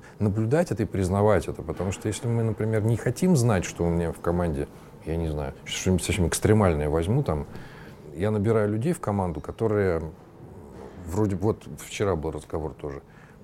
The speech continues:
бухгалтеры, они привыкли работать в определенном формате, они не готовы быть клиент-ориентированными. Я набираю бухгалтеров, у меня в, в, в объявлении написано, что я беру бухгалтера.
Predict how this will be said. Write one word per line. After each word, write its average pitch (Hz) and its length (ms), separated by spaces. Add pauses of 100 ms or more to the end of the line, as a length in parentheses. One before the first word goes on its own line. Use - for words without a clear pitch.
(140)
бухгалтеры, 110 760 (300)
они 101 180
привыкли 104 380
работать 92 360
в 82 40
определенном 90 460
формате, 82 520
они 90 240
не 98 100
готовы 101 400
быть 78 260
клиент-ориентированными. 73 1000 (540)
Я 92 200
набираю 107 380
бухгалтеров, 107 580 (560)
у 107 60
меня 101 240
в, 73 100 (120)
в, 78 400
в 90 60
объявлении 95 440
написано, 80 400
что - 140
я 98 60
беру 101 140
бухгалтера. 80 420